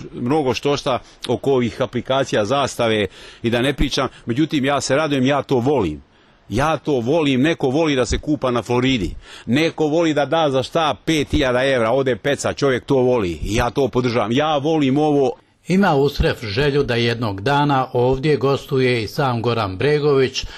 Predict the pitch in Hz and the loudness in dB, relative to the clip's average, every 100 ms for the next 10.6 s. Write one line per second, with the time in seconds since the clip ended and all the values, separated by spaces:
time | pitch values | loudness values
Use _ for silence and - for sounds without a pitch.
0 | - - 196 190 165 139 - - 139 135 | -18 -6 0 2 2 2 -2 -2 0 0
1 | 127 123 101 113 113 117 110 117 113 104 | 0 -2 0 -2 0 -2 0 -2 0 -2
2 | - 101 92 - - - 120 156 156 131 | -4 -4 -4 -8 -6 -2 0 0 -2 -4
3 | - 175 - 120 143 156 131 120 151 127 | -2 -2 -2 -2 0 0 0 0 0 0
4 | 117 151 143 123 139 147 120 117 - 143 | 0 0 0 0 0 0 0 -2 0 0
5 | 117 - 143 117 101 120 104 78 76 - | 2 0 0 0 0 0 -2 -2 -8 -10
6 | - - - - 131 151 127 123 143 - | -12 -16 -14 -4 -2 0 0 -2 -2 -2
7 | 117 104 151 156 - 123 113 110 90 - | -4 -4 -4 -4 -4 -4 -2 -4 -6 -2
8 | 131 131 113 - 147 127 101 107 120 139 | -2 -2 -4 -2 0 0 -2 -2 0 0
9 | 120 - 156 - - - - 143 131 117 | -2 -2 -2 -4 -8 -10 -4 -2 0 0
10 | 127 120 113 120 117 | -2 -2 -2 0 0